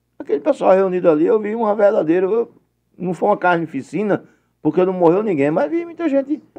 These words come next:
passar ali, militares passar ali e atirar naquele pessoal. Eu tava lá, eu vi isso aí. Digo porque meu pai naquela época não era diretor, olha, não confunda, ele não era diretor,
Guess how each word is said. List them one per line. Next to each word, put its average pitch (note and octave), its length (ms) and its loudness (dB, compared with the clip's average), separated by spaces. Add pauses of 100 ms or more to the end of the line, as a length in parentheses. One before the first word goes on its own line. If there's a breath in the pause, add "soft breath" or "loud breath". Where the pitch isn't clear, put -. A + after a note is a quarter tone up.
(180)
passar D#3 440 2
ali, C#3+ 220 2
militares C#3+ 480 2
passar C3 280 -2
ali A#3+ 100 -2
e - 20 2
atirar C#4+ 540 2
naquele A#2 280 -4
pessoal. G#2 420 0
Eu C#3 100 2
tava D3 320 2
lá, E2+ 340 0
eu D#3+ 120 4
vi A#2+ 380 -4 (600)
isso - 120 -18
aí. - 220 -14 (840)
Digo F3+ 240 -4
porque A#3+ 260 0
meu G#3 140 4
pai B2+ 180 2
naquela B2 360 2
época D3+ 260 2
não F#3+ 140 2
era D#3+ 140 6
diretor, A#2 680 2
olha, G2 280 4
não B2 100 -2
confunda, G2 460 -4
ele G2 120 -2
não A2+ 80 0
era D3 100 4
diretor, D#3+ 380 0